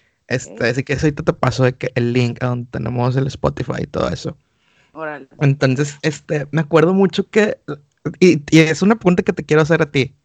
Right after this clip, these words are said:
Speaker 2: Ujú.
Speaker 1: Cuando yo escribí esta canción, yo la empecé a tocar en bares acá en open mics en Reino Unido y jalaba muy bien, pero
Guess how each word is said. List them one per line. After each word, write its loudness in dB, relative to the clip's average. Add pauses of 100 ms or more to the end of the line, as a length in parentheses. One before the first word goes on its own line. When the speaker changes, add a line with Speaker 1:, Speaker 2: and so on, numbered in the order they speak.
(420)
Speaker 2:
Ujú. -10
Speaker 1:
Cuando 2
yo 2
escribí 0
esta -2
canción, 0
yo 2
la 4
empecé -2
a 0
tocar -6
en 2
bares 4
acá 2
en 6
open 4
mics 4
en 0
Reino 0
Unido 2 (120)
y 4
jalaba 4
muy 2
bien, 0 (600)
pero 4